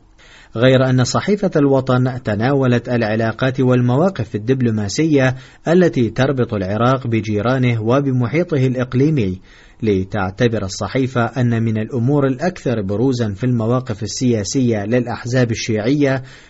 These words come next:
هو تشكيل جبهة لإسناد شعب البحرين، ليس لتأطير الحوار السلمي الذي دعا إليه المرجع الأعلى السيد علي السيستاني،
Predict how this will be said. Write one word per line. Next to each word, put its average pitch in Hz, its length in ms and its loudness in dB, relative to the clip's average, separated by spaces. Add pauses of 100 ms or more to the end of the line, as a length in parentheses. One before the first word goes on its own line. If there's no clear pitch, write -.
(140)
هو 127 120 4
تشكيل 131 560 0
جبهة 151 400 2
لإسناد 120 760 0
شعب 107 320 -2
البحرين، 113 720 -2 (340)
ليس 175 320 4
لتأطير 131 760 2
الحوار 113 460 0
السلمي 117 720 -2
الذي 117 380 2
دعا 117 380 0
إليه 110 360 0
المرجع 110 520 -2
الأعلى 107 600 -2
السيد 110 400 0
علي 113 220 0
السيستاني، 147 760 0